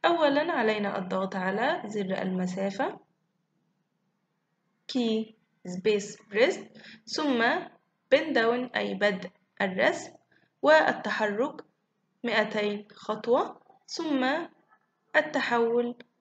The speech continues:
مائة وعشرون درجة. إذن مائة وعشرون درجة، فهذا ليس مربع. إذا أردنا رسم مربع فإننا نتحول تسعون درجة،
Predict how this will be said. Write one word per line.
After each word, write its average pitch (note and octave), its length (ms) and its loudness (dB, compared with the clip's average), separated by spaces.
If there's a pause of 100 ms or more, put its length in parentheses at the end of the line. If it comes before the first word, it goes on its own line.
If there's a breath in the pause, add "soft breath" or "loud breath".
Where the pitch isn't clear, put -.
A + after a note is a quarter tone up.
(120)
مائة B3 380 0
وعشرون A3 720 0
درجة. G#3+ 460 2 (1300)
إذن G#3 440 0 (120)
مائة G#3+ 220 0
وعشرون F#3+ 640 0
درجة، G#3 500 2 (1000)
فهذا G3+ 520 2
ليس F#3+ 280 0
مربع. C4+ 640 0 (560)
إذا F#3+ 180 2
أردنا A3 760 0 (200)
رسم E4+ 340 0
مربع B3+ 420 2
فإننا G3+ 600 -2
نتحول G#3 760 -2 (1500)
تسعون A3 640 0
درجة، G#3 580 0